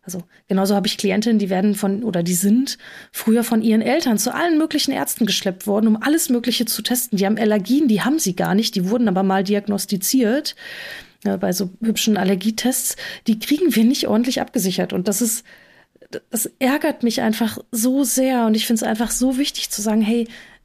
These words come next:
sichert das ab, das kostet nicht die Welt und ihr gebt euren Kindern da so viel mit einfach, was die, was die später wirklich mal gebrauchen können.“ Unsere Gesellschaft verändert sich,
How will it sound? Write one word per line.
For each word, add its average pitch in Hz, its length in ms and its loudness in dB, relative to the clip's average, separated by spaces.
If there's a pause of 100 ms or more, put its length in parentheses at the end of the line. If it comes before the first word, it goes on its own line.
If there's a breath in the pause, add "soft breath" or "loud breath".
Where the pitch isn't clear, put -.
(120)
sichert 254 400 -2
das 233 160 -2
ab, - 200 -6
das - 200 -6 (240)
kostet - 460 -4 (160)
nicht 240 340 2
die 220 140 0
Welt 262 320 0
und 220 160 -2
ihr 226 100 0
gebt 233 300 -4
euren 226 260 2
Kindern 233 340 2
da 214 160 2
so 247 300 -2
viel 254 640 0 (840 soft breath)
mit 233 420 2
einfach, 180 380 -2
was 208 160 -2
die, 208 240 0
was 214 140 -2
die 214 100 -2
später 247 440 -2
wirklich 220 260 -4
mal 208 140 0
gebrauchen 190 400 -4
können.“ 196 360 -8
Unsere 214 200 2
Gesellschaft 220 500 -2
verändert 226 380 0
sich, - 320 -8